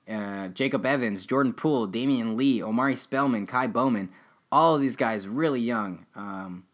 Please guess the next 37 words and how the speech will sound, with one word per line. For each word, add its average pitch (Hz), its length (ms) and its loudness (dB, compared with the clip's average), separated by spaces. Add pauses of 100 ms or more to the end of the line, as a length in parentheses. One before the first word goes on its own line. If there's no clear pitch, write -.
(500)
so 107 240 -4
i-, 90 60 -6
it's 104 360 -10
gonna 151 160 2
be 123 440 2 (260)
tough 131 240 2
for 127 80 0
them 113 220 -2
to, 104 580 -2 (580)
uh, 92 300 -4
get 117 220 2
over 143 140 2
the 135 100 2
hump 127 280 2
and, 98 460 -2 (100)
you 104 100 -4
know, 95 240 -6
shake 123 280 -4
this 127 180 -6
one 113 120 -2
off. 107 280 -4
But 101 260 -8 (1120)
defensively, 139 600 -2
it's 123 140 -6
gonna, 139 200 -2
it's 131 160 -10
gonna 175 140 -2
be 165 100 0
tough 165 220 0
for 131 80 -4
them. 110 180 -2
I 107 40 0
mean, 110 180 -2
really, 123 280 0
they 113 120 -2
only 127 160 -2
have, 120 340 -4